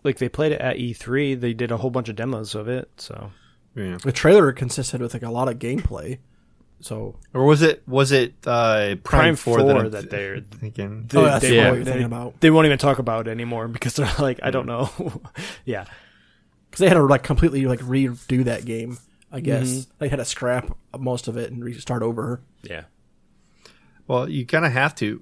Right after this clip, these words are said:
Speaker 2: If you're kinda dealing in the, the F P S, like, game space, you kinda have to compete with games that, you know,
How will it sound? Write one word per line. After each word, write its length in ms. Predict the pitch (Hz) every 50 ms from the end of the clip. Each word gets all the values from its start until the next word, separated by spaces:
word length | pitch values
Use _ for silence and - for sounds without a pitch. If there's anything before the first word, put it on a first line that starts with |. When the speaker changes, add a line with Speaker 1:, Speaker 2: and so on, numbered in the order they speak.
| _ -
Speaker 2:
If 200 | 135 120 - -
you're 280 | 147 147 143 139 143 143
kinda 260 | - - 160 147 120
dealing 360 | 98 107 - 135 127 120 117
in 120 | 113 113 110
the, 400 | 110 110 107 107 104 107 - -
the 640 | 139 120 117 110 107 107 107 - - - - - - -
F 200 | 123 120 113 -
P 160 | - - 120 110
S, 300 | 110 117 - - - -
like, 200 | 98 104 101 95 _ - - - - 120
game 220 | - 101 117 123
space, 420 | 120 - - 98 101 101 - - -
you 40 | 95
kinda 200 | - 120 113 113
have 180 | 104 113 113 -
to 80 | - -
compete 400 | - - _ - - 127 120 -
with 220 | - 107 95 - -
games 500 | - 101 107 104 104 101 107 - - - _ _ - - - - - _ _ _ _
that, 240 | - 110 104 101 180 - _ _ _
you 160 | - - 120
know, 320 | 104 98 92 92 95 98